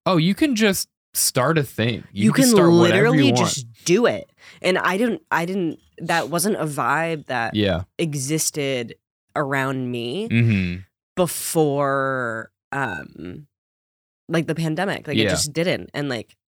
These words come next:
Speaker 2: all of a sudden there was just a boom.
Speaker 1: Yep.
Speaker 2: And, like,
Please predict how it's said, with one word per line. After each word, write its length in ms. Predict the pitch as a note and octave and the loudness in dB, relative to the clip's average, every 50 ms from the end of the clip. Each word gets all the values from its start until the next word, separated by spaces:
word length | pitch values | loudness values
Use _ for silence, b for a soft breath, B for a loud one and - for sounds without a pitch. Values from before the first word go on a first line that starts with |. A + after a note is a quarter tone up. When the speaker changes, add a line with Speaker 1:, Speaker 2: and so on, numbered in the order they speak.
| _ _ _ | _ _ _
Speaker 2:
all 220 | - D3+ D#3 D#3+ E3 | 0 2 2 2 0
of 80 | D#3+ | -2
a 60 | D#3 | -4
sudden 360 | D3 - - D3+ D3 D3+ D3 C3 | -4 -4 -4 -4 -4 -4 -4 -4
there 120 | C#3 C3+ | -4 -6
was 160 | C3 C3 B2 - | -6 -6 -8 -8
just 260 | - C#3+ - - - | -8 -6 -6 -6 -6
a 60 | B2+ | -6
boom. 720 | A2+ A2 A2+ A2+ - - D3 C#3 C3 A#2+ - - - A#2 A#2 - _ - | -8 -8 -12 -12 -8 -4 -4 -4 -4 -4 -8 -12 -16 -20 -20 -20 _ -6
Speaker 1:
Yep. 280 | - G2+ G2 F2+ F2 E2+ - | -2 0 2 2 0 0 -2
Speaker 2:
And, 180 | C#3 D3+ D3 | -2 -2 -2
like, 380 | C3+ B2 A#2 G2+ - - _ _ | -4 -4 -6 -8 -12 -16 _ _